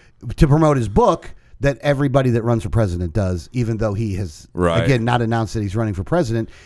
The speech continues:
Speaker 1: and he still has that out of, like, "Well, you know, I haven't actually decided to run for president," even though he's totally gonna ru-, I mean, at this point,
Speaker 2: I,
Speaker 1: I don't
Speaker 2: I
Speaker 1: know
Speaker 2: am
Speaker 1: why you're not doing, you're doing all this stuff if you're not going to run for president.
Speaker 2: Oh, of course he's running for president. I, I, I gotta say, I am so disappointed in my protege.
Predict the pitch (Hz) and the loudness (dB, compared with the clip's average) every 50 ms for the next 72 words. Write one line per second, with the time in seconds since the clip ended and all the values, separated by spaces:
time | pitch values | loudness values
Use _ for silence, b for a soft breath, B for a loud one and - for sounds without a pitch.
0 | B B B 127 131 120 - - 165 143 139 151 135 107 110 135 120 107 - 135 | B B B -2 -2 -2 0 0 2 4 4 2 2 2 2 0 0 0 0 0
1 | 156 156 135 120 113 104 110 117 113 95 113 117 110 98 82 113 123 120 104 101 | 0 2 0 -2 -2 -2 0 -2 0 2 2 0 0 0 -2 -2 -2 0 0 0
2 | 107 123 117 107 107 107 110 110 - - 101 98 90 85 90 - 123 113 107 98 | -2 -2 -2 -2 -2 -2 -4 -4 -6 -6 -8 -8 -6 -6 -4 -4 -2 -2 -4 -4
3 | 90 101 104 104 92 90 80 - 131 131 107 95 101 92 - B B B B B | -4 -4 -4 -4 -4 -4 -2 -2 0 0 0 -2 -6 -8 -8 B B B B B
4 | B 185 202 202 196 180 160 165 165 160 151 135 123 143 117 - - 175 180 170 | B 2 2 4 4 2 4 4 4 4 4 0 -2 -4 -6 -2 0 2 2 2
5 | 160 131 123 107 117 113 104 101 107 110 135 143 131 120 110 131 143 - - 131 | 2 0 -2 -2 -2 -2 -2 -4 -6 -4 -2 -2 -2 -2 -4 -4 -4 -4 -2 -2
6 | 127 117 110 B B B B 110 117 117 - - 147 165 180 196 196 190 180 165 | -2 -2 -2 B B B B 2 2 0 0 0 2 4 4 4 4 4 4 4
7 | 170 165 165 156 160 156 143 127 120 160 170 160 123 131 131 123 139 160 156 147 | 2 2 2 2 2 2 0 2 4 4 4 4 4 2 2 4 4 4 4 4
8 | 135 123 120 - - 123 113 110 107 107 107 107 113 127 131 131 120 101 113 110 | 4 2 2 2 2 2 2 0 0 -2 -2 -2 0 0 0 -2 -2 -2 -2 -2
9 | 104 98 98 101 98 90 85 80 110 104 87 73 71 58 - - 185 - - - | -2 -2 -4 -4 -4 -4 -4 -4 -4 -4 -4 -6 -8 -10 -6 -2 -2 -2 -2 -6
10 | - - - - 202 170 - 87 76 73 73 71 73 73 - 71 65 78 73 73 | -16 -10 -4 -4 -4 -2 -4 -6 -6 -6 -6 -6 -8 -8 -10 -12 -12 -10 -10 -10
11 | 69 67 67 - - 107 113 113 101 98 - - 123 120 147 135 151 131 113 - | -10 -12 -14 -10 -4 -4 -2 -2 -2 -4 -6 -4 -4 -2 0 0 0 0 0 -4
12 | - - 95 87 78 67 107 113 110 104 107 - - - - - 131 123 117 117 | -4 -4 -4 -4 -2 -2 -2 -2 0 -2 -2 -4 -6 -6 -2 0 2 2 2 2
13 | 113 113 110 101 87 85 90 104 104 - - 98 - - 107 95 92 90 87 87 | 2 2 0 -2 -4 -4 -2 -2 -2 -2 -4 -6 -4 -2 -2 0 0 0 0 0
14 | 80 85 82 82 82 82 78 - 87 80 78 76 76 73 73 78 71 71 | 0 -2 -2 -2 -2 -4 -4 -4 -4 -4 -4 -4 -6 -6 -4 -4 -6 -6